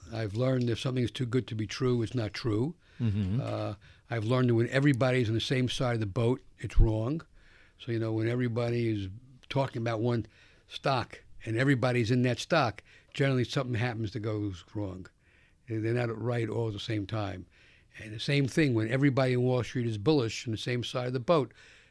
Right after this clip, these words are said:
Speaker 1: be wary. <clears throat> So from memory, this is a memory, I didn't anticipate this question. In twenty,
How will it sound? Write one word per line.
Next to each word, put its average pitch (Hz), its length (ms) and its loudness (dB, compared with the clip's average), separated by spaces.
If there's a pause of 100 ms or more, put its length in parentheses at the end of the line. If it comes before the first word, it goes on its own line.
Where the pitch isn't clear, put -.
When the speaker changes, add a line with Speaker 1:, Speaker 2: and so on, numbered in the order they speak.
(160)
Speaker 1:
be 135 100 -2
wary. 127 480 -2 (500)
<clears throat> - 160 8
So 151 240 4
from 135 280 4
memory, 165 260 8
this 123 120 -2
is 123 60 -4
a 135 100 0
memory, 127 340 0
I 117 60 -2
didn't 123 160 -2
anticipate 120 600 0
this - 140 -8
question. 147 480 -2 (760)
In 135 300 2
twenty, 185 840 0